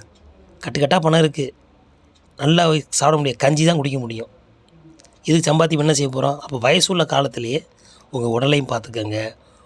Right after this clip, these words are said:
முன்னோர் வழிபாடு பண்ணுங்க. இந்த முன்னோர்களுக்காகவே ஒதுக்கப்பட்டது வருஷத்துல மூணு நாள். மத்த நாள் மறக்கறீங்களா? ரெண்டாவது, நிறையா பேர் வந்து அந்த தாய் தகப்பன் படத்தை வச்சு கும்பிடுவாங்க,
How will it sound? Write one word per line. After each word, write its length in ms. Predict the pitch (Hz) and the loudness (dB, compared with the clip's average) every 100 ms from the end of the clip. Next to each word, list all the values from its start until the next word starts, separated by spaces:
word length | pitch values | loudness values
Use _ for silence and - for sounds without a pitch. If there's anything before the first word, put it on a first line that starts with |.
| _ _ | _ _
முன்னோர் 280 | 143 151 147 | 2 4 4
வழிபாடு 420 | 120 127 127 120 | 2 0 0 0
பண்ணுங்க. 480 | 110 104 101 104 104 - _ _ _ _ - | -4 -6 -6 -6 -8 -14 _ _ _ _ -14
இந்த 200 | 117 113 | -4 -2
முன்னோர்களுக்காகவே 1120 | 117 151 170 165 156 - - 165 156 165 180 | 0 2 4 4 2 -4 0 2 2 2 2
ஒதுக்கப்பட்டது 760 | 147 139 143 147 131 123 160 120 | 2 0 0 -2 -4 -4 -4 -4
வருஷத்துல 300 | 113 131 123 | -4 -6 -8
மூணு 280 | 107 113 110 | -10 -10 -10
நாள். 240 | 110 104 - _ _ _ _ _ _ _ _ _ _ - | -10 -10 -14 _ _ _ _ _ _ _ _ _ _ -20
மத்த 200 | - 131 | -6 0
நாள் 160 | 143 | 2
மறக்கறீங்களா? 580 | 160 135 135 143 127 123 117 123 | 2 2 -2 -4 -6 -6 -8 -6
ரெண்டாவது, 580 | 127 160 196 156 147 233 - - - - - - - | -2 0 0 0 -2 -4 -10 -20 -20 -20 -20 -20 -4
நிறையா 260 | 151 180 202 | 2 4 4
பேர் 260 | 196 226 190 | 2 2 2
வந்து 560 | 165 196 165 185 226 _ - | 2 2 2 2 -2 _ -10
அந்த 540 | 147 139 143 139 135 - | -6 -2 2 2 2 0
தாய் 240 | 143 151 | 2 2
தகப்பன் 280 | 151 139 143 | 2 0 -2
படத்தை 320 | 131 135 143 | 0 0 -2
வச்சு 160 | 127 - | -4 -4
கும்பிடுவாங்க, 440 | 131 127 117 131 | -4 0 0 0